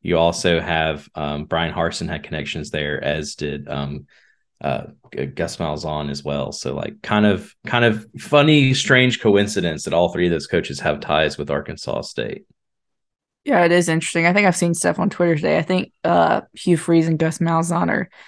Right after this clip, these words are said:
Speaker 2: pretty close. So it is kind of an interesting little pipeline that's formed between, um,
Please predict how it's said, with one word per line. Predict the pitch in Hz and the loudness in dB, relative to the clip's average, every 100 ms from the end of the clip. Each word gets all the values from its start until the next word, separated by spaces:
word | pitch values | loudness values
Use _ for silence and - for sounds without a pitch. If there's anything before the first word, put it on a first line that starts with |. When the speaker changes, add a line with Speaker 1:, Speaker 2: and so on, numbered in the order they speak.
| - - _ _ | -20 -20 _ _
Speaker 2:
pretty | - 170 | 4 4
close. | 160 165 165 160 | 4 4 6 6
So | 156 - 180 | 4 4 4
it | 180 | 6
is | 185 180 - | 4 2 2
kind | 180 | 0
of | 180 | 0
an | 185 | 0
interesting | - - 170 - 165 | -2 -2 -6 -2 -2
little | 160 160 170 - - - _ _ | 2 2 0 -2 -20 -20 _ _
pipeline | - 175 170 170 170 | 2 2 4 2 4
that's | 180 - | 2 -2
formed | - 165 165 165 - | -4 0 2 0 -6
between, | - - 160 165 165 - | -10 -2 0 2 0 -2
um, | 180 160 180 | -2 0 0